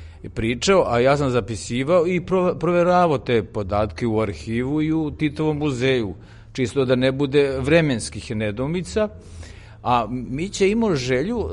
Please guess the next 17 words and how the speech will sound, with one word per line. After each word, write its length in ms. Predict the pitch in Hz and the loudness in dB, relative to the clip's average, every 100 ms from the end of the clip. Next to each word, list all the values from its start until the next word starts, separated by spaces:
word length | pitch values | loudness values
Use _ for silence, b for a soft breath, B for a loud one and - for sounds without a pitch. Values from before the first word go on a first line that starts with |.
| 135 | -4
da 460 | 127 147 131 - - | 2 2 2 -4 -2
ob-, 420 | 143 165 147 147 | -2 0 -6 -4
da 120 | 131 | 0
ostavi 500 | 170 185 220 185 143 | 0 0 0 0 -2
jedan 280 | 123 185 143 | -2 -2 -2
trajni 400 | 123 185 175 131 | -2 0 0 0
zapis 560 | 104 120 147 165 156 147 | 0 0 0 0 -2 2
o 80 | 127 | 2
vremenu 440 | 131 160 160 131 | 4 2 2 -2
koga 260 | 143 135 131 | -2 0 2
više 340 | 139 - 120 | 2 2 2
nema. 380 | 117 95 78 - - - - | 2 0 -4 -14 -18 -18 -8
Kao 180 | 123 123 | -2 2
neposredni 640 | 160 - 131 - 107 98 | 2 0 -4 -4 -6 -6
svedok 420 | - 139 135 113 | -2 0 0 -2
koji 140 | |
je 40 | 127 | -2